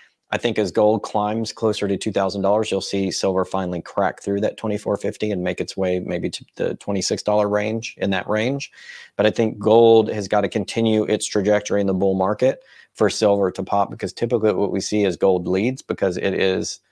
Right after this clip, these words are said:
you know, one of the primary risk assets people go to during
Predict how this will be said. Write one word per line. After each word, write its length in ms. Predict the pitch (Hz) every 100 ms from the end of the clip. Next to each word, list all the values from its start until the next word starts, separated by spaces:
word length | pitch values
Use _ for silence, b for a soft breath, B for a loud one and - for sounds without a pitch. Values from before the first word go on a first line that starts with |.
| _ _ _ _
you 100 | -
know, 120 | 98 92
one 180 | 98
of 60 | 101
the 60 | 92
primary 540 | - 101 98 92 92
risk 300 | 95 95 -
assets 340 | 92 - 90
people 280 | - 95 92
go 260 | 85 90 98
to 400 | - 120 117 120
during 600 | 110 98 95 92 90 -